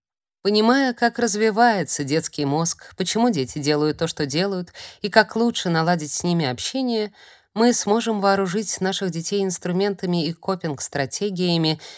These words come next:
необходимыми им для того, чтобы справляться с вызовами современного мира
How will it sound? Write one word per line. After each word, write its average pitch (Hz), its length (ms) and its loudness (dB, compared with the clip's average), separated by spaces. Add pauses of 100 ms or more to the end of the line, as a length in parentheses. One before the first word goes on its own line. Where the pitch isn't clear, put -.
(120)
необходимыми 196 840 2
им 190 280 0
для 170 160 0
того, 160 320 -2
чтобы 190 300 -4
справляться 165 580 -2
с - 160 -4
вызовами 170 480 -2
современного 147 720 -2
мира 185 360 -2